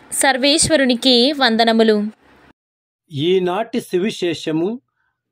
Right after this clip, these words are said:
Speaker 2: పునీత లూకా గారు వ్రాసిన సువిశేషము రెండవ అధ్యాయము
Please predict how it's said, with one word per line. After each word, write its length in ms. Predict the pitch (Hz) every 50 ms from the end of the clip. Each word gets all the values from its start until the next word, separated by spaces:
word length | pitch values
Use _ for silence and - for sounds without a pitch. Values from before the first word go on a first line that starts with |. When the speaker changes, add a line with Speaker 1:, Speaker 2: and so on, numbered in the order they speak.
| -
Speaker 2:
పునీత 360 | 170 175 185 180 165 - -
లూకా 520 | 165 165 170 175 208 233 233 - 220 220 214
గారు 400 | 202 156 185 180 175 175 170 165
వ్రాసిన 680 | 156 156 165 165 170 - - - 165 165 160 156 147
సువిశేషము 1000 | 131 - - 151 147 175 185 - - 160 151 139 - - 147 151 175 202 233 240 _ _ _ _ _ _ _ _ _ _ _ _ _ _ -
రెండవ 420 | - 147 180 214 226 233 240 233 220
అధ్యాయము 920 | 208 180 143 131 - 160 180 180 175 170 165 160 156 156 151 147 139